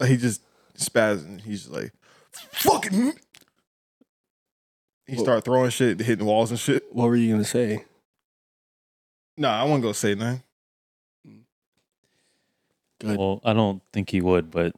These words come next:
Speaker 3: like Floyd said, I don't know him, so. Um, there's this video of him, like, carrying equipment on set.
Speaker 2: I seen that. What if he fell? <laughs>
Speaker 3: But basically, he was helping the crew carry equipment,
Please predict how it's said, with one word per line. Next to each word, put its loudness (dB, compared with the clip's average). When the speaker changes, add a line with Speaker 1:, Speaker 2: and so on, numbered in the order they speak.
Speaker 3:
like -4
Floyd -10
said, -4
I -2
don't 0
know -2
him, -6
so. -12
Um, 0
there's 2
this 2
video 2
of -2
him, 2
like, -4
carrying 2
equipment 2
on 0
set. 0
Speaker 2:
I 6
seen 0
that. -4
What 2
if 0
he -2
fell? -6
<laughs> 0
Speaker 3:
But 2
basically, 0
he 0
was 2
helping 0
the -4
crew 0
carry 0
equipment, -2